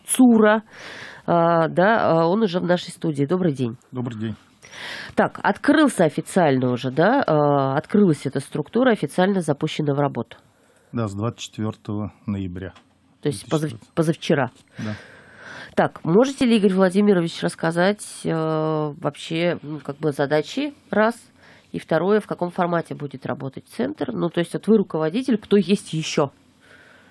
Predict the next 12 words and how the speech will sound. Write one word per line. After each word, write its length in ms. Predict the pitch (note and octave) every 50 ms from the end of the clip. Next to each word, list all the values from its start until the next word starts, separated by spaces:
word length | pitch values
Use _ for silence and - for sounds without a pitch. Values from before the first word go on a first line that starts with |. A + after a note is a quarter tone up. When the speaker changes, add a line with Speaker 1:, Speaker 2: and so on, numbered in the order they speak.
| _ _ -
Speaker 2:
Мгм. 420 | - A2+ G2+ F2 F#2 G2 G2 - _ _ _ _ - - - - - - - - - - - - - _ _ _ _ _
А, 520 | - - A#2+ A#2 A#2 A2+ A2+ A2+ A2 G#2 F#2+ - - - -
и, 140 | B2+ E3+ - -
я 160 | - C3+ C3+
бы 140 | A2+ A2 A#2+
начал, 420 | A#2 B2 G#2+ - C#3+ B2 A2 G2+ - - - - -
начал 340 | - C3+ C3 A#2+ - - G#2+
с 60 | -
самого, 540 | - - C3 A#2+ A#2 A2+ A2 A2 G#2+ G2+ E2 - - -
э, 100 | A#2 G#2
начала. 580 | G2+ G#2 G#2+ G2+ - - D#3 E3+ E3 C#3 G#2+ - _ - _ _ _ _
Э, 280 | - - A2 G#2+ G#2+ G#2+